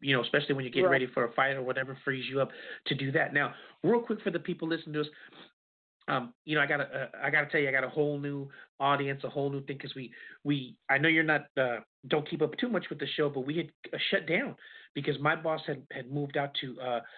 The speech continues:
Speaker 1: to Mexico. He built two hospitals, and then, uh, all this stuff happened, and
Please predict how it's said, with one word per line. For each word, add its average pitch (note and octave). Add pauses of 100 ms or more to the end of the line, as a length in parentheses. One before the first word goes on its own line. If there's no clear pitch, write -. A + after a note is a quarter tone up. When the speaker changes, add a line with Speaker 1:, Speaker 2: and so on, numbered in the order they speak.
(520)
Speaker 1:
to A#2
Mexico. C#3+
He C#3
built C#3
two C#3
hospitals, C#3+
and B2
then, C3 (380)
uh, A#2+
all E3
this E3
stuff D3+
happened, D3
and B2+